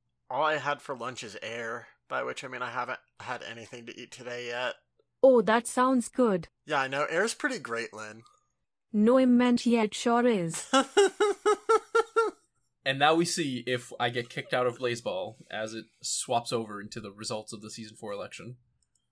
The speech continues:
Speaker 1: Yeah, here we go. Here we fucking go. I, I refreshed the page and the results have not dropped. I feel lied to.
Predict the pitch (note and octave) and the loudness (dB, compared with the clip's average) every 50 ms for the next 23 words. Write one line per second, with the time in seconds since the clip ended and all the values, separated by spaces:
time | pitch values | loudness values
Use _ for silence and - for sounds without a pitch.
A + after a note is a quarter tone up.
0 | _ _ _ _ - _ - G#2+ A2 A2 G#2+ G#2+ G#2+ - - A2 A#2+ B2+ B2 C3 | _ _ _ _ -20 _ -14 -10 -8 -8 -8 -8 -10 -12 -16 -14 -14 -12 -12 -12
1 | B2+ A2 A#2+ A2+ A#2 A2+ G#2+ A2+ A2 - - C3 C3 C#3+ - - - C#3+ B2 - | -12 -10 -8 -6 -6 -6 -8 -10 -10 -12 -12 -10 -10 -10 -8 -6 -4 -6 -4 -6
2 | C3 A2 G#2 G2 A2 A#2+ A#2+ G#2+ G#2 G#2 G#2 G#2 _ _ _ _ _ _ _ _ | -10 -14 -10 -8 -6 -6 -4 -4 -4 -6 -8 -12 _ _ _ _ _ _ _ _
3 | - - - _ _ _ _ _ _ _ _ _ _ _ _ _ _ _ _ _ | -20 -20 -20 _ _ _ _ _ _ _ _ _ _ _ _ _ _ _ _ _
4 | _ _ _ _ - - _ _ _ _ _ _ _ _ _ _ - - _ _ | _ _ _ _ -20 -20 _ _ _ _ _ _ _ _ _ _ -20 -20 _ _
5 | - - _ _ _ _ _ _ _ _ _ _ _ _ _ _ - - _ - | -20 -20 _ _ _ _ _ _ _ _ _ _ _ _ _ _ -20 -20 _ -20
6 | _ _ _ _ _ - C3 B2 B2 B2+ C3 C3 - - C3 C3 C3 B2+ B2+ - | _ _ _ _ _ -4 -2 0 2 2 0 0 -2 -2 -2 -2 -2 -2 -6 -4
7 | - - F3 F#3 F3 - - F#3 D#3 - C#3 D3 C3 B2 A#2 A2+ G2+ - - - | 2 4 4 4 4 0 -4 -8 -6 -2 2 2 2 2 2 0 -4 -6 -6 -6
8 | B2+ A#2 A#2 A#2+ G#2+ _ _ _ _ - C3 C3 B2 A#2+ A#2 - C3 B2+ A#2+ - | -6 -6 -8 -12 -18 _ _ _ _ -4 -2 -2 -2 -2 -4 -8 -8 -6 -6 -4
9 | C#3+ D3 C#3 - - C3 A#2+ A#2+ B2 C3 - A2+ - A#2+ A2+ G#2+ G2+ G2+ - - | -6 -6 -6 -6 -6 -6 -4 -4 -4 -4 -4 -6 -6 -6 -4 -4 -4 -4 -2 -2
10 | - - - _ _ _ _ _ _ _ _ _ _ _ _ _ _ _ _ - | -4 -4 -8 _ _ _ _ _ _ _ _ _ _ _ _ _ _ _ _ -6
11 | C3 B2 - D#3+ E3 D3 C#3 C3+ B2 B2 B2 A#2 G#2 - C3+ A#2+ A#2 A#2 A#2 | -6 -4 -2 -2 -2 -2 -2 -2 -4 -4 -4 -6 -10 -8 -8 -6 -6 -6 -8